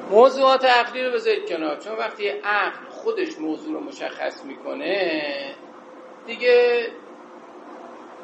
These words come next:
مسئله روشنه، چون عقل تا موضوع رو قید و قیودش رو نفهمه، کم و زیادش رو نفهمه، حکم نمی‌کنه.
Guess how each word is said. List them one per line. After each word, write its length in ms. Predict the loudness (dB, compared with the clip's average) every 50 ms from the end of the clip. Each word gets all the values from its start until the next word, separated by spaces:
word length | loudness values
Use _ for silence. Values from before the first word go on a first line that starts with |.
| -18 -10 -6
مسئله 440 | -2 -2 -2 -2 -2 -2 -2 0 -2
روشنه، 640 | -2 0 0 -2 -2 -2 -4 -6 -6 -6 -6 -8 -10 -10
چون 160 | -10 -10 -10
عقل 400 | -8 -4 -2 -2 -2 -2 -4 -6 -12 -14 -10
تا 120 | -10 -8
موضوع 440 | -8 -6 -4 -4 -4 -4 -6 -6 -4
رو 180 | -2 -2 -2 -4 -8 -14 -16 -16 -16 -16 -18 -18 -18 -18 -18 -16 -16 -16 -16 -16 -16 -16 -16 -16 -16 -16 -16 -12 -4 4
قید 240 | 6 6 6 6 6
و 80 | 4 4
قیودش 480 | 4 2 2 2 2 4 4 2 2 2
رو 140 | -2 -4
نفهمه، 580 | -2 0 0 0 0 -2 -2 -2 -2 -4 -4 -6
کم 280 | -6 -4 -4 -2 -2 -2
و 40 |
زیادش 520 | -2 -4 -2 0 2 2 2 0 -4 -6 -6
رو 60 | -6 -6
نفهمه، 460 | -6 -6 -6 -6 -6 -6 -4 -4 -4 -6 -6 2 4
حکم 360 | 4 4 4 0 -4 -4 0
نمی‌کنه. 640 | 0 2 2 0 -2 -4 -4 -6 -8 -8 -8 -10